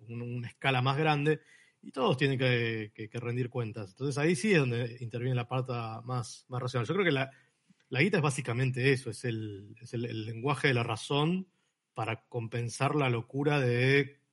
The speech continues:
y la aventura de, de emprender. Pero que s-, sin eso no tenés, no tenés empresas. O sea, o sea, a veces vivo-, vivimos por ahí en una época muy, este, co-, como, como que bastardea mucho el lugar del emprendedor y,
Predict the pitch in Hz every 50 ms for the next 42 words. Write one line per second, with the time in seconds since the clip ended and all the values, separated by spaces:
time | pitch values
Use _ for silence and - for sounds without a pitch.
0 | _ _ _ _ _ 120 113 123 120 117 110 113 110 143 143 143 139 123 110 107
1 | 104 101 101 98 - - 104 113 131 131 117 101 98 - _ _ _ _ _ _
2 | _ _ _ - 120 117 110 135 127 131 - - - - - - - 185 180 175
3 | 196 214 214 - 170 156 156 147 160 160 170 185 165 156 139 139 160 - 196 180
4 | 151 143 131 127 190 180 131 - 110 92 - - 117 - 117 110 110 107 101 98
5 | 98 95 - _ _ _ _ _ _ _ _ _ _ - - - - - 120 156
6 | 156 165 131 123 127 127 147 131 - - - - 131 123 127 131 - - 120 120
7 | 123 139 143 131 131 135 139 139 135 131 135 127 151 139 143 135 120 123 135 143
8 | 139 135 123 131 - 131 117 107 107 107 104 101 101 101 101 101 101 104 104 101
9 | 117 - _ _ _ _ _ _ _ _ _ _ _ - 117 104 - 113 104 110
10 | 113 120 - - 120 110 107 - 123 113 - - 131 143 160 160 147 147 151 -
11 | - 131 123 123 139 143 127 120 113 104 117 113 110 113 120 127 123 123 123 120
12 | 120 117 110 104 104 101 101 101 104 104 104 107